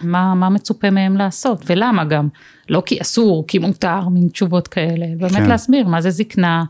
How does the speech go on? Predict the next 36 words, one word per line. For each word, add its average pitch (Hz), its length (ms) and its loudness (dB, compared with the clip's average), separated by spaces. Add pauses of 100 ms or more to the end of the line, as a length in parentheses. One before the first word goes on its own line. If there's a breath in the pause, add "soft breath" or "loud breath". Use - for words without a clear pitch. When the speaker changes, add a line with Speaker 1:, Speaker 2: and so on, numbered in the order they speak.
(200 soft breath)
Speaker 1:
מה 170 120 0
קשה 208 300 -2
בזקנה, 170 440 -2
להזמין 170 340 2
זקנים 196 380 2
לגן, 175 360 0
לעשות 175 280 -4
פעילות 214 320 0
משותפת. 175 640 -6 (800 loud breath)
אמ, 185 40 -2 (500)
זה 175 160 0 (360)
תחום 233 300 2
אחד, 233 360 0
להעלות 170 360 0
מודעות, 185 480 0
אז 170 100 0
אחרי 185 200 0
זה 196 100 0
הם 185 120 2
יוצרים, 185 500 0
אה, 180 40 2 (240)
ציורים 185 640 0
שמגדילים 170 600 -2
אותם 190 200 0
ותולים 175 320 0
בראשון 180 380 -2
לציון 175 300 -4
בכל 185 280 -2
העיר. 160 300 -2 (260 loud breath)
Speaker 2:
וואו. 98 440 0
Speaker 1:
דברים 170 280 -2
שקרו, 165 400 -4
דברים 170 260 0
מקסימים 269 520 2
שהם 180 380 0
למידה 185 340 2